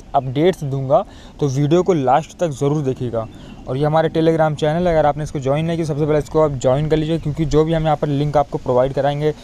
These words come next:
या contact address, यहीं पे हम provide करेंगे। तो यहाँ से आप copy paste करके आसानी से अपना token को claim कर सकते हैं। और यहाँ पर हम काफ़ी ज़्यादा free के Binance के signal भी share करते रहते हैं, जो कि बहुत ज़्यादा यहाँ पर लोगों को profit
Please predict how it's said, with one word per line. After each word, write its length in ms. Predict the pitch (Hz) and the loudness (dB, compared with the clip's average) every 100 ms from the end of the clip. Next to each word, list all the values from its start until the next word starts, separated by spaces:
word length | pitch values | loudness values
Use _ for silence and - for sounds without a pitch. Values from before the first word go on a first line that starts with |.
| - - | -18 -6
या 80 | 127 | -4
contact 420 | 131 135 131 139 | 0 0 0 0
address, 300 | 143 139 156 | 2 0 -2
यहीं 280 | 131 131 151 | -2 0 0
पे 100 | 151 | -2
हम 100 | 147 | -4
provide 340 | 139 131 139 139 | 0 2 2 0
करेंगे। 400 | 151 156 170 196 - - - - | -4 -2 -2 -2 -6 -18 -20 -10
तो 60 | 131 | -2
यहाँ 180 | 131 139 | 2 4
से 80 | 143 | 2
आप 120 | - | 2
copy 220 | 135 143 | -4 -2
paste 240 | 139 139 | -4 -4
करके 220 | - 139 147 | -2 0 2
आसानी 300 | 131 131 135 | 2 -2 -2
से 120 | 147 | -4
अपना 300 | 131 139 135 - - - - | -2 0 0 -2 -6 -6 -4
token 260 | 127 143 | -4 -2
को 60 | 139 | -4
claim 300 | - 127 139 | -2 -2 0
कर 120 | 143 | -2
सकते 280 | 147 143 - | -2 -2 0
हैं। 220 | 151 190 - - - - 123 | 0 -2 -6 -12 -12 -6 -4
और 160 | 127 | -2
यहाँ 180 | 135 151 | 0 0
पर 120 | 165 | 0
हम 100 | 160 | 0
काफ़ी 260 | 139 135 156 | 0 0 0
ज़्यादा 180 | 151 156 | -2 -4
free 340 | - 143 165 | -4 -2 0
के 80 | 156 | -2
Binance 540 | 139 127 131 151 165 - | 0 2 2 -2 -6 -6
के 100 | 160 | -8
signal 380 | - 127 156 151 | -6 -4 -2 0
भी 140 | 151 | -4
share 280 | - 143 143 | -2 -2 0
करते 200 | 151 147 | 0 0
रहते 160 | 151 165 | -2 -2
हैं, 60 | |
जो 100 | 135 | -4
कि 120 | 131 | -6
बहुत 280 | 135 117 135 | -6 -4 -2
ज़्यादा 180 | 147 147 | 0 0
यहाँ 120 | 143 | -2
पर 120 | 139 | -2
लोगों 240 | 135 131 139 | -4 -2 -4
को 100 | 170 - | -6 -4
profit 340 | 127 123 180 | -4 -2 -6